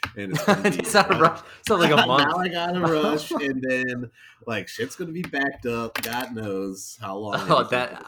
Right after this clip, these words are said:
Speaker 1: take to get to me.
Speaker 2: I don't
Speaker 1: Um,
Speaker 2: like to do Christmas stuff until Thanksgiving weekend. I started slightly earlier this year, but
Speaker 1: Yeah.
Speaker 2: that's
Speaker 1: I
Speaker 2: it.
Speaker 1: mean, but, like, yeah, you were already, like, watching some Christmas stuff last week. I saw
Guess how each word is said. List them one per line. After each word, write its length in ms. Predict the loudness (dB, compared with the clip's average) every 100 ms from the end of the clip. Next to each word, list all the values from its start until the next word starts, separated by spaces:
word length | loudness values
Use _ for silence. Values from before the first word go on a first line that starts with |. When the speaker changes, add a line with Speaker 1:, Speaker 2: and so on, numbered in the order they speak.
| -10
Speaker 1:
take 160 | -10 -14
to 60 |
get 180 | -20 -20
to 100 | -20
me. 120 | -20 -20 _ _ -20 _ _ _ _ 2
Speaker 2:
I 140 | 2
don't 260 | 6 4 6
Speaker 1:
Um, 0 |
Speaker 2:
like 200 | 2 2
to 100 | -2
do 160 | -2 -2
Christmas 320 | -2 -2 -4
stuff 200 | -4 -4
until 520 | -6 -8 -2 0 0
Thanksgiving 540 | -2 -4 -4 -8 -6 -6
weekend. 400 | -6 -6 -8 -8
I 60 |
started 520 | -4 0 0 -4 -12 -18
slightly 640 | -12 -4 -2 -2 -6 -6
earlier 420 | -4 -4 -4 -6
this 220 | -10 -10
year, 260 | -8 -8 -10 -14 _ _ _
but 280 | -6 -6 -10 _ _ _ _ _ _ _ _ _
Speaker 1:
Yeah. 320 | -10 -8 -10 -16 -20 -6
Speaker 2:
that's 100 | -4
Speaker 1:
I 40 | -2
Speaker 2:
it. 120 | -2
Speaker 1:
mean, 200 | -6 -10
but, 220 | -8 -4
like, 200 | 0 0
yeah, 160 | 0 -2
you 220 | 0 0
were 140 | 2 2
already, 440 | 4 4 2 0
like, 220 | -2 -2
watching 400 | -2 -4 -4 -8
some 180 | -10 -16
Christmas 460 | -6 -6 -4 -10 -8
stuff 300 | -8 -8 -6
last 300 | -8 -8 -8
week. 440 | -4 -4 -6 -12 -20 _
I 80 | -8
saw 460 | -6 -4 -4 -6